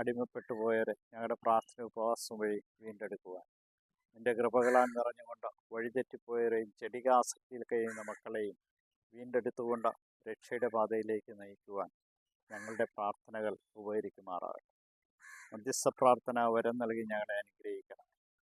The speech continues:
പ്രാർത്ഥിക്കുവാൻ സാധിക്കാത്തവർക്ക് വേണ്ടി പ്രാർത്ഥിക്കുവാൻ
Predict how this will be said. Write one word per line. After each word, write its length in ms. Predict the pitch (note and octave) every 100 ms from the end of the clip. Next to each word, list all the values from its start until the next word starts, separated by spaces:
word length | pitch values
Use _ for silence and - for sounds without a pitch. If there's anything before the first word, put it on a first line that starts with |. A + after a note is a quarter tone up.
| _ _
പ്രാർത്ഥിക്കുവാൻ 560 | A2 A2 B2 G#2+ A#2 A#2 -
സാധിക്കാത്തവർക്ക് 800 | A#2 G#2 A#2 A#2 A2+ A#2 A2 - A2
വേണ്ടി 180 | G#2 A2
പ്രാർത്ഥിക്കുവാൻ 680 | - A2 - A#2 - A#2 A2+